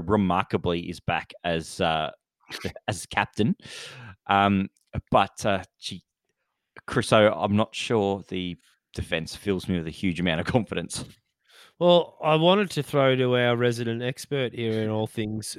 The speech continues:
Speaker 2: uh, Curacao, because they've got a guy who, um, um, a-, an international there, Dan, a centre half,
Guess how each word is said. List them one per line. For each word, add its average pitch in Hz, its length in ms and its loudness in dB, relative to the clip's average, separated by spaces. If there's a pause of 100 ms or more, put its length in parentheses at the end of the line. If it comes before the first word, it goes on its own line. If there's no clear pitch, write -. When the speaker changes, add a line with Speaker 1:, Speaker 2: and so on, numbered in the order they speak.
Speaker 2:
uh, 113 280 2
Curacao, 123 680 4
because 120 400 2
they've 139 260 4
got 160 220 6
a 135 60 4
guy 127 320 6
who, 123 220 4 (460)
um, 120 380 2 (480)
um, 127 320 6
a-, 131 260 -2
an 143 120 0
international 180 680 4
there, 180 280 6
Dan, 175 260 4
a 165 60 6
centre 165 200 4
half, 175 240 4